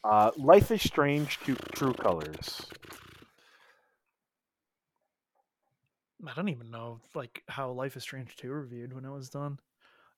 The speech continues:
Speaker 1: I,
Speaker 2: Uh, I would
Speaker 1: I
Speaker 2: say
Speaker 1: eighty-four.
Speaker 2: I'll say eighty.
Speaker 1: Eighty. And then the last one,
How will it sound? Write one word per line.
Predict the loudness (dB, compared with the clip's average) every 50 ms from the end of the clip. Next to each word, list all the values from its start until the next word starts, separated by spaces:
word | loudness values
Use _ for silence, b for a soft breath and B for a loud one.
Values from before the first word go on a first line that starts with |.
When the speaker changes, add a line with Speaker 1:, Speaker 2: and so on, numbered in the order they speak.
| _ _ -2
Speaker 1:
I, | 0
Speaker 2:
Uh, | 2 4 4 4 4 4 4 2 0 -2 -4 -8 _ _ _ _ _ _ _ _ _ _ _ _ _ _ _ _ _ _ _ -20 B B B B B B B B B B B B B B B B B B B _ _ _ _ _ b b b b b b b b b b -8 -4
I | 0 2 4 4 6
would | 4 4 2
Speaker 1:
I | 2
Speaker 2:
say | 0 -2 -2 -4 -4 -4 -6 -6 -6 -6 -6 -6 -6 -6 -8 -10 _ _ _ _ _ _ _ _ 0
Speaker 1:
eighty-four. | 2 2 4 2 2 0 -2 -2 -2 -2 -2 -2 -4 -6 -10 -12 -18 _ _ _ _ _ _ _ _ _ _ _ _ _ _ _ _ _ _ _ _ _ _ -6
Speaker 2:
I'll | -6 -6 -6
say | -6 -6 -6 -4 -4 -2 -4 -4 -6 _ _ -6
eighty. | -4 -4 -4 -4 -6 -10 -12 -16 -18 -20 _ _ _ _ _ _ _ _ _ _ _ _ _ _ _ _ _ _ _ _ _ _ _ _ -20
Speaker 1:
Eighty. | -20 -20 -20 -20 -20 _ _ _ _ _ _ _ _ _ _ _ _ _ -20 _ _ _ _ _ -20 _ _ _ _ _ _ _ _ _ _ _ _ _ _ _ _ _ _ _ _ _ _ _ _ -20 -20 _ _ _ -10
And | -8 -6
then | -6 -4 -4 -2 0 0
the | 0 2
last | 4 6 8 10 10 10 8 4 2
one, | 2 4 4 4 2 -2